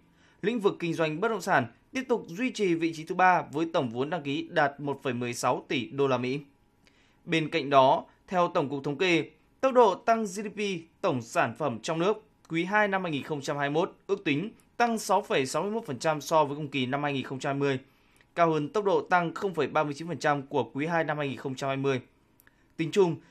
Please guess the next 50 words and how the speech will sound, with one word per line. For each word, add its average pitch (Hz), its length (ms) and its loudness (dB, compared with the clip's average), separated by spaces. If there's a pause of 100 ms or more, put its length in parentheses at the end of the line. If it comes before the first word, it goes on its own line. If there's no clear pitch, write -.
(140)
G 160 140 -8
D 240 160 -2
P 226 240 0
sáu 196 220 2
tháng 196 280 0
đầu 185 100 0
năm 160 300 2 (100)
tăng 165 240 0
năm 160 140 -2
phẩy 131 200 -4
sáu 139 180 -6
mươi 175 120 -8
tư 175 120 -6
phần 127 100 -8
trăm, 143 220 2 (320)
cao 240 180 4
hơn 240 180 4
tốc 247 160 0
độ 202 160 4
tăng 196 300 -2
một 165 200 -2
phẩy 147 140 0
tám 151 220 -2
mươi 208 100 -2
hai 190 80 -2
phần 131 120 -8
trăm 151 200 -2
của 131 160 -2
sáu 135 220 -4
tháng 160 260 -2
đầu 151 120 0
năm 147 220 0
năm 143 160 -4
hai 143 140 -6
nghìn 123 160 -4
không 135 180 -8
trăm 135 120 -6
hai 135 100 -6
mươi. 131 220 -2 (800)
Trong 240 200 -4
đó, 180 300 0 (120)
ngành 190 280 -4
xây 254 180 -4
dựng 185 320 0
và 160 180 6
công 226 220 -6
nghiệp 185 260 2
đã 165 280 0
chứng 165 160 -8
kiến 147 260 -2